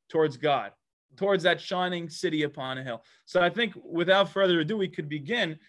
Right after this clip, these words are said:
Does anybody have any questions? I know that was a pretty quick introduction, but I think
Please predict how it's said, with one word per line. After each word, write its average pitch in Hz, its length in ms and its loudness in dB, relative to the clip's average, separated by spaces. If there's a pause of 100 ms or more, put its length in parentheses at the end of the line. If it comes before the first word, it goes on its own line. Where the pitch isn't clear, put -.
(320)
Does 160 160 -4
anybody 220 280 4
have 202 80 6
any 180 120 -2
questions? 190 440 2
I 180 100 4
know 170 120 0
that 170 100 4
was 160 160 0
a 151 40 -6
pretty 180 260 -2
quick 190 400 -2 (460)
introduction, 165 680 -2
but 151 100 0
I 147 100 2
think 202 400 -8